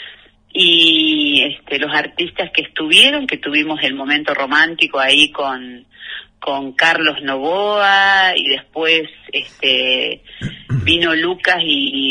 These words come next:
y, este, se bailó él y una pareja más de, de, de, de la, del grupo que él tiene como,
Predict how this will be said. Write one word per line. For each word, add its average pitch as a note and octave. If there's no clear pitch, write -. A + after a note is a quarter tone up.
y, C3
este, C3+
se C3+
bailó D#3
él E3
y C3+
una D3
pareja D3
más D#3
de, C3+
de, A#2+
de, A#2
de -
la, -
del C#3
grupo D#3+
que C#3
él D3
tiene C#3+
como, -